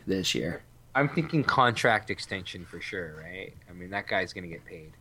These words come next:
Speaker 1: Yeah, and I want his buyout to be, like, ten million dollars.
Speaker 2: Yes. <laughs> Your buyout is your soul.
Speaker 1: <laughs> Your firstborn child.
Speaker 2: That's a guy that, he doesn't strike me as a guy that wants to go anywhere.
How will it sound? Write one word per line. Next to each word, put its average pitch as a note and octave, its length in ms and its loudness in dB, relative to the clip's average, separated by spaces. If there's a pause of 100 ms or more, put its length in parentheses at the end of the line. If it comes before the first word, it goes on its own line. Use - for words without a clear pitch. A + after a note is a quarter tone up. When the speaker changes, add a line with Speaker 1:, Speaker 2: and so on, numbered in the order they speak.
(680)
Speaker 1:
Yeah, G#2+ 400 10
and G#2+ 100 6
I A#2 80 10
want C3 120 10
his C#3+ 100 10
buyout G#2 380 12
to - 80 -4
be, G#2+ 340 8
like, G2 280 2 (220)
ten A2 280 6
million F#2 340 6
dollars. G1+ 440 0 (140)
Speaker 2:
Yes. - 460 -4 (640)
<laughs> - 680 -20
Your C#3+ 160 6
buyout C3 460 6
is A#2+ 160 -4
your A2 160 2
soul. - 600 0 (120)
Speaker 1:
<laughs> - 100 8
Your E3 360 12
firstborn A2+ 640 8
child. F#2+ 480 8 (640)
Speaker 2:
That's G3 220 6
a F#3 40 6
guy A#2 280 4
that, G#2 160 -2 (240)
he E3 120 2
doesn't D3 240 6
strike G#2+ 280 4
me G#2 120 -4
as F2+ 120 -6
a - 20 -14
guy E2+ 220 -2
that E2+ 160 -12
wants D#2+ 200 -12
to - 120 -20
go D#2 100 -16
anywhere. C#2 380 -20